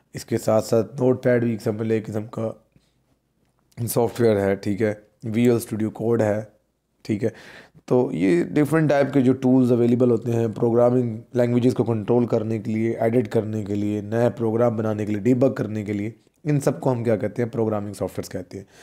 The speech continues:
So next one is a application software। एप्लीकेशन सॉफ्टवेयर definitely ऐसे सॉफ्टवेयर हैं जो आपके सिस्टम की प्रोडक्टिविटी को बढ़ाते हैं।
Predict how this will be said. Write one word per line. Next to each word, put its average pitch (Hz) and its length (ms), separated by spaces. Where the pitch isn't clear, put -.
So 147 140
next 160 280
one 180 160
is 170 60
a 175 100
application 147 520
software। 120 420
एप्लीकेशन 156 440
सॉफ्टवेयर 139 400
definitely 123 600
ऐसे 117 240
सॉफ्टवेयर 120 420
हैं 120 140
जो 120 120
आपके 117 380
सिस्टम 123 320
की 113 80
प्रोडक्टिविटी 120 600
को 101 100
बढ़ाते 104 360
हैं। 110 200